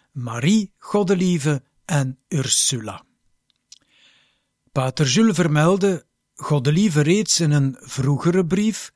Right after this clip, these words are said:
waarin hij schreef dat zij, zomaar eventjes, twaalf bladzijden geestelijke lectuur had gezonden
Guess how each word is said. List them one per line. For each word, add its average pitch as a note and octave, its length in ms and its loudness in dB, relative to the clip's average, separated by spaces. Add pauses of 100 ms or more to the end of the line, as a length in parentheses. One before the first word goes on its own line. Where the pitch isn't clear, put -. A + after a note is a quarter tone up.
(380)
waarin F#3+ 400 4
hij E3 140 2
schreef A3+ 600 0 (180)
dat F3 420 -2
zij, D#3+ 680 0 (560)
zomaar C3 520 -2
eventjes, D3+ 840 -2 (280)
twaalf G3 640 -2
bladzijden F#3 800 2
geestelijke F3+ 760 2
lectuur G#3+ 640 0 (300)
had D3+ 300 -4
gezonden G3 760 0